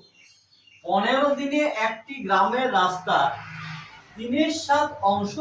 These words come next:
সারান। যদি আরো দশ জন লোক কাজটি করতে আসেন, তাহলে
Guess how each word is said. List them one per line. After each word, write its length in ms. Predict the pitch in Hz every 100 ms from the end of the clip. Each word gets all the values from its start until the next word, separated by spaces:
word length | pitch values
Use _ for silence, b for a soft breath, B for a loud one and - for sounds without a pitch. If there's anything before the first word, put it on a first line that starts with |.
| 302
সারান। 360 | - - - - - _ _ _ _ _ _ _ _ _ -
যদি 480 | - 220 254 269 302 302 - - - -
আরো 220 | 294 320 262
দশ 160 | 247 247 226
জন 140 | 269 262 220
লোক 180 | 208 - - - _ _ -
কাজটি 480 | - 233 226 294 294 254
করতে 320 | 220 220 285 285 - -
আসেন, 440 | - 190 175 156 113 - _ _ _ _ _ _ -
তাহলে 520 | - 196 214 285 262